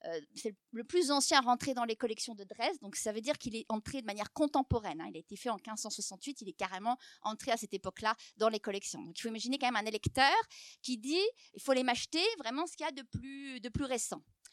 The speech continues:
Et donc sur ce globe, bon, ben, il y a une petite, euh, anecdote, c'est que l'Amérique et l'Asie sont encore collées. Donc, euh, voilà, il n'y a pas encore une connaissance très,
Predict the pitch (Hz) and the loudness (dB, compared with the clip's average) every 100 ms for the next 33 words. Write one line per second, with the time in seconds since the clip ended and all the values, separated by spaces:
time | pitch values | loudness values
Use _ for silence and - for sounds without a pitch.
0 | - - _ 254 247 311 392 311 - 269 | -20 -20 _ -2 0 -2 -2 -2 0 0
1 | 226 285 381 240 240 208 208 226 247 185 | 4 6 6 4 -2 0 4 4 4 0
2 | 185 - 262 - 180 - - 175 220 226 | -14 -12 -12 -10 -12 -12 0 2 2 0
3 | 330 381 - 220 269 240 226 240 269 285 | -2 0 -2 -2 -4 -4 -4 -2 0 2
4 | 302 294 - - 226 226 226 220 302 - | 2 -2 -4 -8 -4 -2 -2 -4 -6 -6
5 | 247 247 233 247 - 220 170 - _ _ | -6 -8 -8 -8 -2 -2 -2 -14 _ _
6 | 175 170 - 156 156 175 151 165 - 202 | -16 -14 -12 -10 -8 -8 -8 -6 0 0
7 | 190 226 185 - 202 190 220 208 - 180 | 0 -4 -6 -6 -6 -6 -4 -6 -4 -6